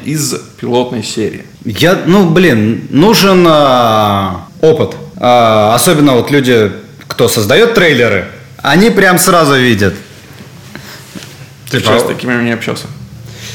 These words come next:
Speaker 2: Я часто с такими общаюсь, ну, с таким конкретно, с, э, Давидом Качаровым, который работал сначала в, э,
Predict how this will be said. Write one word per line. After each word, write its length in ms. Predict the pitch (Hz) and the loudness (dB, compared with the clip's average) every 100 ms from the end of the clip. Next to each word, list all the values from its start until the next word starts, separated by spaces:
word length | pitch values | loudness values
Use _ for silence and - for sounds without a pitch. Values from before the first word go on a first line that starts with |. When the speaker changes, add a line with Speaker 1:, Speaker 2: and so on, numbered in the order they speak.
| - 113 | -12 -4
Speaker 2:
Я 260 | 117 143 | 0 2
часто 380 | 139 - 127 120 | 2 0 0 -2
с 40 | |
такими 360 | - 113 117 104 | -6 -4 -2 0
общаюсь, 680 | 107 104 185 202 185 143 135 | 0 0 2 2 2 0 0
ну, 160 | 139 120 | 0 0
с 100 | - | -2
таким 340 | 143 160 120 | -2 0 0
конкретно, 580 | 117 110 117 104 98 92 | 0 0 0 -2 -4 -4
с, 180 | 90 107 | -6 -2
э, 340 | 104 95 92 85 | -2 -2 -4 -4
Давидом 360 | 107 104 95 | 0 0 0
Качаровым, 460 | 92 98 202 202 151 | -4 -2 0 2 2
который 300 | 127 113 104 | 0 0 0
работал 320 | 104 101 98 | 0 -2 -4
сначала 340 | 95 98 101 92 | -6 -6 -6 -8
в, 160 | 95 | -6
э, 240 | 98 95 | -4 -4